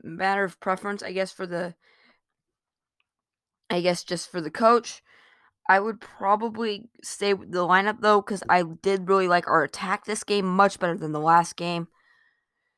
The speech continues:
Just more involved, more possession and higher spaces, but that also needs to keep growing, 'cause we only had forty-three possession, or f-, what did I say, forty-two? Yeah, forty-two percent of the possession.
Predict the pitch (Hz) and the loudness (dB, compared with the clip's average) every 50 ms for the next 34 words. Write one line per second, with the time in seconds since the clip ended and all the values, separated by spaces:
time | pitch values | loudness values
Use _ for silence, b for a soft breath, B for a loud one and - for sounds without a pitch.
0 | _ _ _ _ _ _ _ _ _ _ _ - 196 - 196 202 220 226 233 220 | _ _ _ _ _ _ _ _ _ _ _ -16 -10 -4 0 4 6 8 8 8
1 | 202 170 160 190 190 185 185 190 175 - 175 - - _ - 196 196 196 190 - | 6 4 4 4 6 6 6 4 2 0 -8 -16 -14 _ 0 2 2 2 2 0
2 | _ _ _ _ - - 202 180 175 165 - - 147 - - _ - 156 160 156 | _ _ _ _ -8 -4 -2 0 0 -2 -4 -8 -14 -16 -14 _ -8 -8 -8 -8
3 | - - 185 190 196 208 202 - - 196 190 190 - 202 190 185 - - - 180 | -4 -2 0 2 2 0 -2 -4 -4 -4 -4 -4 -6 -8 -12 -14 -10 -8 -8 -6
4 | - - 180 - - _ - 165 175 175 - 175 170 170 160 156 151 175 - - | -2 -2 -2 -2 -2 _ -2 -2 -2 -2 -4 -8 -10 -8 -10 -10 -12 -14 -18 -20
5 | - - 160 143 - _ _ _ _ _ _ _ _ _ _ _ _ _ _ _ | -18 -16 -16 -16 -16 _ _ _ _ _ _ _ _ _ _ _ _ _ _ _
6 | - - 160 - - - 165 143 101 73 - - - 180 196 220 226 214 190 180 | -18 -16 -16 -12 -6 -4 -2 -2 -2 -4 -10 -14 -14 -8 -4 -2 0 0 0 -2
7 | - - 196 190 185 175 170 - 180 170 165 - 156 180 165 160 156 - - - | -4 -4 -2 -2 -2 -2 -4 -8 -10 -10 -10 -12 -12 -10 -10 -10 -10 -10 -10 -12
8 | 165 165 - _ _ - 165 165 - - 160 180 170 160 156 165 156 151 - - | -12 -12 -14 _ _ -10 -10 -10 -8 -4 -2 0 0 0 0 -4 -6 -6 -4 -2
9 | 180 180 170 165 - 214 214 233 B B B B 190 175 - - _ - 202 214 | -2 -2 -2 -2 -2 -2 -2 -2 B B B B -10 -10 -10 -10 _ 0 0 0
10 | 220 214 - - 226 - - 175 - 180 170 156 156 - 156 - - 147 - - | 0 0 -4 -10 -12 -10 -10 -10 -8 -6 -6 -8 -8 -10 -14 -14 -14 -14 -16 -18